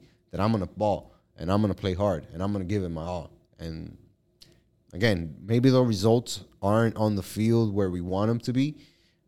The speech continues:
but you gotta give credit to these kids for having that ability to say, "You know what? Forget these people. Forget the outsiders. We're gonna stay locked in in here." And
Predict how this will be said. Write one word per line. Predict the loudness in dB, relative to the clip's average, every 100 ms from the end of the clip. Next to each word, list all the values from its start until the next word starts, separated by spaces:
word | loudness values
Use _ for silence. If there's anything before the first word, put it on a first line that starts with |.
| _ 0
but | 4 6 4 -4
you | -2
gotta | 4 4 4
give | 0 0
credit | 4 4 4
to | -2
these | -4 -4
kids | -2 -2 -2 -6 -18
for | _ -6 -4
having | 0 2 2 2
that | 2 2
ability | 0 0 0 0 -4 -10 _ _
to | -6
say, | -2 0
"You | 0
know | 0
what? | 0 0 0 -6
Forget | -4 -2 -2
these | -6
people. | -8 -10 -12 -18 _
Forget | -10 -8
the | -2
outsiders. | -2 0 -2 -2 -6 -12 _ _ _
We're | -2
gonna | 0 2
stay | 0 0 2
locked | 4 2 0
in | -6 -6
in | -6
here." | -6 -6 -12 _ _ _ -4
And | -2 0 0 -4 -6